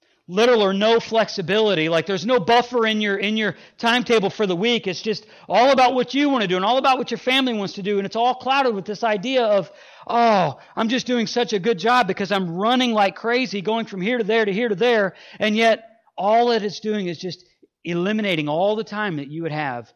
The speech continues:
to put yourself in community with other people. Little or no hospitality. My kids are just messy. I just don't know. I just can't have people come over. My kids are just so messy. My house is just so messy, and I've just got all this, and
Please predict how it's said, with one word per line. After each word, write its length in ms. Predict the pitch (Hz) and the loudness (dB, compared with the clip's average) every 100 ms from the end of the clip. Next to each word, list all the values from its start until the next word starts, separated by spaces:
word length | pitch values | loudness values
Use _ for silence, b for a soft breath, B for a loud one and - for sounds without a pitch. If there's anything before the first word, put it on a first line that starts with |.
| _ _ _ _ _ _ _ _ _ _ _ _ _ _ | _ _ _ _ _ _ _ _ _ _ _ _ _ _
to 80 | - | -16
put 180 | 131 165 | -8 -6
yourself 360 | 139 - 143 147 | -6 -6 -6 -8
in 80 | |
community 420 | 127 143 147 139 127 | -14 -10 -8 -6 -8
with 140 | 123 | -10
other 180 | 135 127 | -10 -12
people. 420 | - 120 120 120 _ _ _ _ _ _ _ _ _ _ _ _ _ _ _ _ _ _ _ _ _ _ _ | -14 -18 -20 -20 _ _ _ _ _ _ _ _ _ _ _ _ _ _ _ _ _ _ _ _ _ _ _
Little 340 | 143 170 185 175 | -4 -2 0 0
or 60 | |
no 240 | 165 165 165 | 0 0 0
hospitality. 1080 | 143 160 143 147 - 151 139 127 120 113 _ _ _ _ _ _ _ _ _ _ _ _ _ _ - | 0 -4 -6 -10 -2 0 0 -2 -6 -14 _ _ _ _ _ _ _ _ _ _ _ _ _ _ -20
My 80 | 131 | -12
kids 260 | 175 180 | -8 -6
are 60 | 165 | -6
just 160 | 139 | -8
messy. 400 | 131 160 170 127 | -4 -4 -4 -8
I 80 | 117 | -8
just 220 | 143 147 | -8 -8
don't 200 | 156 151 | -6 -4
know. 280 | 151 147 127 b b b b - | -2 -4 -6 b b b b -10
I 60 | |
just 140 | 147 - | -10 -8
can't 180 | 196 165 | -4 -4
have 140 | 160 | -4
people 240 | - 135 | -8 -12
come 180 | - 143 | -12 -4
over. 220 | 147 190 | -2 -2
My 100 | 127 | -4
kids 240 | 127 180 143 | -6 -6 -6
are 60 | |
just 160 | 135 127 | -8 -10
so 100 | 135 | -8
messy. 240 | 151 190 | -8 -8
My 80 | 123 | -8
house 220 | 135 170 | -10 -10
is 60 | - | -12
just 180 | 131 - | -18 -18
so 80 | 123 | -10
messy, 300 | 160 170 127 | -10 -10 -12
and 80 | |
I've 100 | 127 | -14
just 120 | 131 127 | -16 -16
got 120 | 139 | -14
all 100 | 120 | -8
this, 300 | 151 180 - | -4 -4 -6
and 120 | 120 | -14